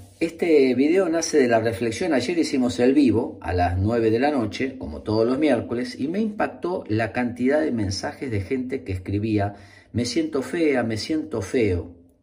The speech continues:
Cuando yo me autoobservo demasiado, recibo una lupa y se genera una distorsión del esquema corporal. Ya no me veo como soy, sino esta magnificación hace que mi cuerpo se distorsione.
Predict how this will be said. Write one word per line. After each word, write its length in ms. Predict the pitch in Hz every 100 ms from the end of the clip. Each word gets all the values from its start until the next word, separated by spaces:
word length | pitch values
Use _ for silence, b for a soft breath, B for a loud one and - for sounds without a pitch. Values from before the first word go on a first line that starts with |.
| B B B B B B
Cuando 360 | 160 160 156 156
yo 220 | 240 247
me 120 | 208
autoobservo 880 | 120 101 107 90 - 170 170 151 110
demasiado, 840 | 95 92 92 170 190 135 - - - _ _ 92
recibo 420 | 117 - 175 151
una 220 | 113 107
lupa 560 | 156 202 - 107 90 - -
y 140 | - 113
se 240 | - 123
genera 400 | - 131 165 175
una 180 | 139 120
distorsión 1000 | - - - - - 120 104 - 202 196
del 180 | 123 101
esquema 500 | 92 - 139 131 120
corporal. 580 | 92 87 - 65 - - _ B B B B B
Ya 300 | 196 190 202
no 140 | 208
me 180 | 170 151
veo 340 | 196 214 117 -
como 220 | 92 92
soy, 480 | - 85 67 71 - b b b -
sino 460 | - 190 147 110
esta 300 | 123 - 113
magnificación 1500 | 120 151 208 247 240 170 143 - 165 131 123 180 196 208 - -
hace 460 | 110 90 - - -
que 140 | 117
mi 140 | 113 113
cuerpo 420 | 180 208 208 139
se 160 | 101
distorsione. 760 | 92 90 87 82 - 65 -